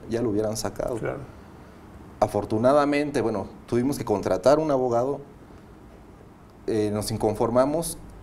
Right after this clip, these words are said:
Speaker 1: y de ahí se va al tribunal colegiado, donde están los magistrados. Ellos analizan todo el caso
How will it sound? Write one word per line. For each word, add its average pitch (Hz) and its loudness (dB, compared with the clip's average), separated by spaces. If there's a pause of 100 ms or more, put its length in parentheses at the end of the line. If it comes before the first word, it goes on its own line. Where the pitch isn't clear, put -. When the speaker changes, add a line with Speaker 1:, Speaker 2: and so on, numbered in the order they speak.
(100)
Speaker 1:
y 120 2
de 113 2
ahí 139 4
se 143 0
va 139 4
al 104 -2
tribunal 117 0
colegiado, 110 2 (120)
donde 98 -4
están 120 0
los 113 -2
magistrados. 117 0
Ellos 165 2
analizan 123 0
todo 135 2
el 120 -2
caso 135 2